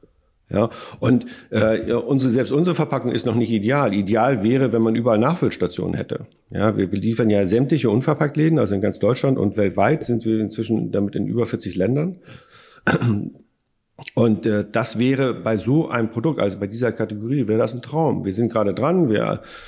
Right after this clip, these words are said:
sprechen schon auch mit D M und Rossmann, aber auch andere, was weiß ich, Edeka, Tiergut und sonst die, die sind alle mit diesen Themen über die Unverpacktläden hinaus schon beschäftigt. Und sowas wie, wie Zahnputztabletten ist für diese Kategorie ideal. Und dann geht jeder mit seinem Glas hin oder nimmt sich eine Tüte mit oder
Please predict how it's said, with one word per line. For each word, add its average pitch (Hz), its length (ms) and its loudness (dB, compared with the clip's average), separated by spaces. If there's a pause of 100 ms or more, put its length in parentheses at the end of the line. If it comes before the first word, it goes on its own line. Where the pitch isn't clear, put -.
(120)
sprechen 151 340 2
schon 135 240 2
auch 131 160 0
mit 120 160 0
D 117 60 0
M 110 100 2
und 107 120 0
Rossmann, 135 440 0
aber 107 240 0
auch 95 80 -4
andere, 123 640 2
was 87 180 -8
weiß 92 140 -14
ich, 101 140 -8
Edeka, 104 380 -2
Tiergut 104 400 -4
und 87 120 0
sonst 135 220 -2
die, 117 100 -2
die 104 100 -4
sind 107 120 -2
alle 139 400 0 (260)
mit 131 220 0
diesen 117 260 0
Themen 120 480 0
über 131 260 0
die 110 140 0
Unverpacktläden 110 580 -2
hinaus 95 300 -2
schon 98 160 -2
beschäftigt. - 560 -8 (540)
Und 113 420 0 (140)
sowas 107 340 0
wie, 98 220 -2
wie 92 240 -6
Zahnputztabletten 127 880 -2
ist 113 160 -2
für 120 180 -2
diese 117 280 -6
Kategorie 127 420 -4
ideal. 135 440 0
Und 113 180 -6
dann 117 140 0
geht 117 180 -4
jeder 113 160 2
mit 107 120 0
seinem 98 200 0
Glas 101 320 0
hin 156 100 2
oder 113 160 2
nimmt 101 240 -2
sich - 140 -6
eine 90 120 -4
Tüte 131 280 0
mit 127 200 0
oder 98 440 0